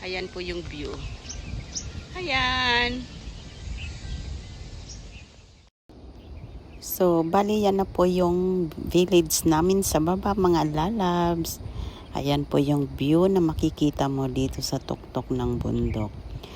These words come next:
Kaya sulit po yung pag-hike mo pag ganito kaganda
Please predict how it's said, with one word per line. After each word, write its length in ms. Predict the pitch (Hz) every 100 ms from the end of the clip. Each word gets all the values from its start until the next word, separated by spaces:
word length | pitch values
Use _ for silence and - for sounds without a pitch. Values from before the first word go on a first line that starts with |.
| - - -
Kaya 480 | 175 156 156 147 147 156
sulit 480 | - 185 185 185 -
po 160 | - 180
yung 480 | 170 170 165 165 160
pag-hike 800 | 156 156 170 170 196 196 - 190
mo 320 | 175 165 165 - - - - - 190
pag 160 | 180 160
ganito 400 | 175 175 165 160
kaganda 800 | 156 151 151 147 139 135 135